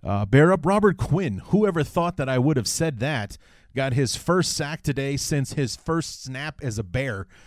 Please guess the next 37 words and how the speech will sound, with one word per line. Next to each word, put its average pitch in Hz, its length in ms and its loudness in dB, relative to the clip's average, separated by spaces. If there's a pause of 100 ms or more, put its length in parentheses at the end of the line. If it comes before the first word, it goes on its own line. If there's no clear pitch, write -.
(180)
against 120 340 -2
the 123 60 -2
Giants 127 460 -2
week 127 240 -4
number 127 240 0
two. 113 500 2 (320)
A 107 100 -4
strip 147 320 -2
<laughs> - 120 -4
sack 160 460 -2
on 117 340 0 (340)
Daniel 135 380 2
Jones. 127 520 2
Well, 123 120 2
he 123 140 0
got 135 220 -2
another 131 420 0
strip - 300 -4
sack 131 320 -6
today, 120 580 -2 (480)
uh, 110 260 0
on 117 200 2
Kirk 135 320 0
Cousins. 139 440 0
It 120 80 2
only 143 220 2
took 160 240 0
him 143 100 -6
thirteen 127 640 -2
weeks, 113 400 -2 (380)
uh, 110 320 0
to, 113 260 2
to 117 160 -2
get 117 160 2
his 180 160 0
hands, 107 420 0
uh, 104 220 4